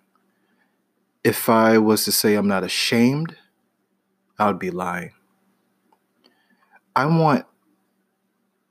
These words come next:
people to know that there is a reason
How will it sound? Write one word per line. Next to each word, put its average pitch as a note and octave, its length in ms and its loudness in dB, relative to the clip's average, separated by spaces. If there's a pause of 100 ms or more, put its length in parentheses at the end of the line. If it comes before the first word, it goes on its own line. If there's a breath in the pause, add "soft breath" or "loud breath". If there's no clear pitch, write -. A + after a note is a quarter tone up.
(1080)
people D3 320 2
to A#2+ 80 2
know F#2+ 540 0 (1300)
that A2 320 0
there C#3 220 4
is C#3+ 160 0
a G#2+ 60 0
reason F#2+ 640 -2